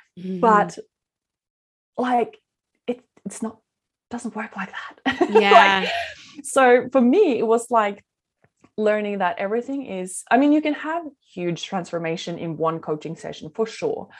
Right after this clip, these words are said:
Speaker 2: but
Speaker 1: Mm-hmm.
Speaker 2: we have so many little things. And so, uh, what I found was that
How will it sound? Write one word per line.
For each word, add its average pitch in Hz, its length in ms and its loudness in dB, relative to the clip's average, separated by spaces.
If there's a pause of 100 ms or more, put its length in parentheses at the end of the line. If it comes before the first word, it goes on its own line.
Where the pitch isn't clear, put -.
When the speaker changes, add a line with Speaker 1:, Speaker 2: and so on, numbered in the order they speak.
(200)
Speaker 2:
but 196 300 -2
Speaker 1:
Mm-hmm. 190 80 -6
Speaker 2:
we 240 120 -2
have 349 200 -2
so 190 240 -4
many 196 240 -2
little 175 320 0
things. 190 680 -8
And 202 200 -4
so, 180 420 -2 (480)
uh, 185 200 -2
what 208 200 0
I 202 260 -2
found 151 480 -8
was 165 500 0 (140)
that 170 300 -2